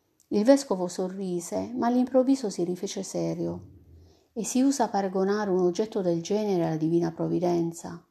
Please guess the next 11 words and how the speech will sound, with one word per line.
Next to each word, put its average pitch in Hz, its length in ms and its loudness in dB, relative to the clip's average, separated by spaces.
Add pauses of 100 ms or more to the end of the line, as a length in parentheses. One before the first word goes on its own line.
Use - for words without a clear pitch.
(1040)
"Qualsiasi 277 540 2
confronto 247 540 0
è - 20 -2
ingiusto, 180 580 -4
monsignore. 180 960 -4
Tutti 277 240 -2
i 233 80 2
pensieri 214 400 2
umani 196 480 2
sono 180 240 -6
vanità." 175 580 -6